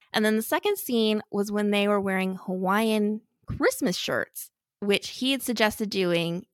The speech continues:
And he just had so much fun, like, "Oh, I suggested this," and they listened. So we're wearing these Hawaiian shirts and look ridiculous. It was really cute. So overall, I gave the storyline a four.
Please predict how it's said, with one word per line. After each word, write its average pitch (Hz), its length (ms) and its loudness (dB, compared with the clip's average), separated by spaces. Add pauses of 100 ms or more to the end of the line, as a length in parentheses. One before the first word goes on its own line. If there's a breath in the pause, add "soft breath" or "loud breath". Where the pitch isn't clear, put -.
(260)
And 185 160 2
he 214 120 2
just 247 160 0
had 233 160 -2
so 233 120 0
much 202 220 2
fun, 175 500 2
like, 165 280 -2 (100)
"Oh, 208 260 0
I 233 120 -2
suggested - 500 -4
this," - 240 -6
and 202 80 2
they 190 100 4
listened. - 520 -2
So 226 160 2
we're 233 100 6
wearing 208 240 2
these 185 140 0
Hawaiian 180 340 0
shirts - 300 -6
and 185 100 0
look - 160 -4
ridiculous. - 640 -6 (220)
It 240 140 2
was 214 180 6
really 170 300 2
cute. 165 420 -2 (220)
So - 240 -2
overall, 233 600 8 (160)
I 196 120 0
gave 196 220 0
the 220 40 0
storyline 214 640 0
a 277 80 -2
four. 202 600 0